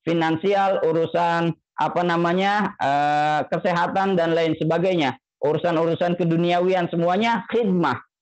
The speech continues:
Ya, membantu, mengabdi kepada kedua orang tua.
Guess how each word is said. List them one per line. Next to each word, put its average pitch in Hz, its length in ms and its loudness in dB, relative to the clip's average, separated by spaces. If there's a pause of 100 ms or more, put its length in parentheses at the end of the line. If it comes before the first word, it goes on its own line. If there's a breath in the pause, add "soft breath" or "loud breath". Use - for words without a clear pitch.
(180)
Ya, 139 240 0
membantu, 160 800 0
mengabdi 170 600 0
kepada 170 520 0
kedua 143 400 0
orang 127 320 0
tua. 120 400 0